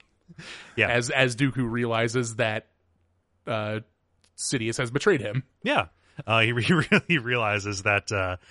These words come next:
Speaker 1: no, he, he has moved from an asset to a liability.
Speaker 2: Mm-hmm.
Speaker 1: That, you know, he is not the, you know, the ultimate, uh, apprentice that, uh, that Sidious wants or needs. And he understood that even though this was a trap,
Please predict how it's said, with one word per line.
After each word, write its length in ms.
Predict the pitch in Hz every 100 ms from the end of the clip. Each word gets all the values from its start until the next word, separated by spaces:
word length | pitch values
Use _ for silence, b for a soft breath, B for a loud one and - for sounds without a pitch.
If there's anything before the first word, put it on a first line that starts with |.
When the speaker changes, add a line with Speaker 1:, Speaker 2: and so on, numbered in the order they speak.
| B B
Speaker 1:
no, 240 | 170 131 92
he, 200 | 110 131
he 160 | 92 123
has 180 | 104
moved 280 | 98 107 95
from 160 | - 101
an 80 | 101
asset 360 | 92 90 101 -
to 140 | 104
a 40 |
liability. 760 | 90 87 85 92 82 78 - 110 _ _ _ -
Speaker 2:
Mm-hmm. 220 | 147 139
Speaker 1:
That, 220 | 110 95 - _ -
you 140 | 107
know, 160 | 92 82 - b b
he 200 | - 151
is 180 | 117 95
not 520 | 107 101 92 - - - -
the, 360 | 98 104 92 90
you 80 | 104
know, 120 | 95
the 160 | 95 98
ultimate, 560 | 98 - 98 90 90 -
uh, 240 | 90 90
apprentice 640 | 95 - 196 135 90 - - _ _ -
that, 360 | 92 98 92 92
uh, 180 | 87
that 180 | 90 90
Sidious 420 | - 95 87 82 -
wants 420 | 87 85 - - -
or 140 | 101
needs. 440 | 85 90 95 - - b b
And 120 | 104
he 60 | 107
understood 480 | 95 90 110 98 85
that 260 | 92 90 - b b b b -
even 300 | 117 107 101
though 440 | 95 95 92 95
this 240 | 101 107 -
was 220 | 104 95
a 60 | 90
trap, 460 | - 135 104 95